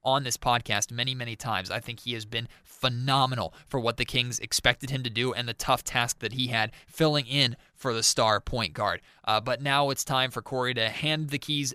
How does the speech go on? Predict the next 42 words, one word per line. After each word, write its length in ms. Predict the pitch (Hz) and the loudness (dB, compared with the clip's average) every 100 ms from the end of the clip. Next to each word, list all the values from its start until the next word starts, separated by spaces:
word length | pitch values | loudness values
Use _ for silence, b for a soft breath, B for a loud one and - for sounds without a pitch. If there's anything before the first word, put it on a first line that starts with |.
| - | -8
back 380 | 131 151 190 - | -2 0 0 -2
over 200 | 165 143 | -4 -4
to 120 | 117 | -8
De'Aaron. 360 | 117 110 110 117 B B | -8 -8 -8 -10 B B
Uh, 180 | - 98 107 | -4 -2 -2
Corey 420 | - 151 139 131 | 2 4 4 2
can 580 | - 131 123 120 120 123 | 0 -4 -2 -6 -10 -2
do 160 | 160 156 | 2 2
what 160 | 147 | 2
he 160 | 123 143 | -4 -6
does 420 | 131 123 123 120 - | -2 -2 -2 -4 -4
as 260 | 113 117 | -4 -2
an 100 | 123 - | -8 -8
energy 340 | 139 143 131 | -6 -4 -4
guy 320 | 131 127 123 | -2 -2 -2
and 200 | 123 120 | -2 -4
as 280 | 104 107 107 | -2 -2 0
a 280 | 104 110 113 b b - | 0 0 -2 b b -14
defensive 580 | 131 151 - 147 131 123 | -6 -6 -2 -2 0 -4
lockdown 800 | 104 123 131 135 - 131 127 135 | -4 0 2 0 2 2 2 0
guy 320 | 123 123 127 B B | -2 0 -2 B B
coming 280 | - 139 123 127 | -4 -2 -2 0
off 240 | 139 151 | 0 0
the 100 | 120 | -2
bench, 300 | 117 120 120 | 0 0 0
which 180 | - 104 - | -6 -8 -8
can 160 | 117 | 0
still 380 | - - 151 190 | 4 4 4 2
be 180 | 170 127 | 2 0
very, 240 | 123 123 | 0 0
very 240 | 120 117 113 | 0 0 0
useful. 460 | 107 113 - 131 B B | -2 -4 -2 -4 B B
And 160 | 226 240 | -4 0
remember, 520 | 233 202 185 147 104 b b | 0 2 0 -2 -8 b b
we 100 | 180 | -2
make 240 | 220 233 220 | 2 4 4
a 60 | |
big 320 | 175 170 180 139 | 4 4 4 4
deal 260 | 156 160 | 4 4
out 140 | 131 135 | 4 0
of 80 | 123 | 2
starting 560 | - 120 107 110 110 | 2 4 4 2 -2